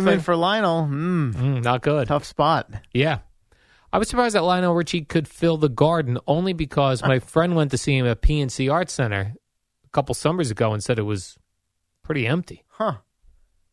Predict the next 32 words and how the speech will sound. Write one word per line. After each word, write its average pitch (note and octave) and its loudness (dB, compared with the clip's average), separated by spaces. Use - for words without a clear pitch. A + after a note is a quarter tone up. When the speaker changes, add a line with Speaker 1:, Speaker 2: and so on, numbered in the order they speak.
Speaker 1:
How - -6
about A3 -4
Pentatonix E3 -4
playing A#2 -6
at A2 -10
P C3+ -8
N A2 -6
C, A2+ -12
uh, - -2
Sunday? C3+ -4
Speaker 2:
I - 2
don't E3+ 0
even C#3+ -2
know C3 0
what B2 -4
that C3 0
is. C3 -4
Speaker 1:
Yes, G#3 -2
you C3+ -6
do. G#2+ -6
Speaker 2:
I C#3+ 0
don't. F#3 -2
Speaker 1:
You F3+ -2
don't A#3+ 0
know A#3 0
what G#3+ -2
Pentatonix F3+ -2
Speaker 2:
I C#3 2
don't D#3+ 4
know D#3+ 4
Speaker 1:
is? D3 0
Speaker 2:
Pentatonix. C3+ -2